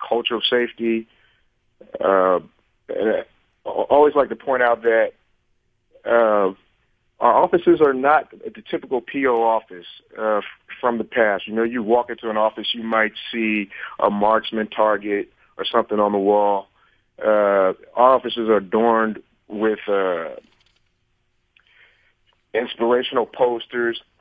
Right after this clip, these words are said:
plants, uh, and, and we have little fidget toys, those fidget spinners,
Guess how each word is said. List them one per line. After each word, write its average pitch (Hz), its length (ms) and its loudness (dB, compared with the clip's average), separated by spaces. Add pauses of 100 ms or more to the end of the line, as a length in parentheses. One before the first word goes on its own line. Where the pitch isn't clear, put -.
(140)
plants, 120 520 0 (1080)
uh, 101 460 2 (1500)
and, 123 340 0 (340)
and 127 240 0
we 147 120 0
have 139 140 2
little 131 180 -8 (100)
fidget 127 300 -6
toys, 104 240 -4
those 101 180 -8 (100)
fidget 127 320 -6
spinners, 123 380 0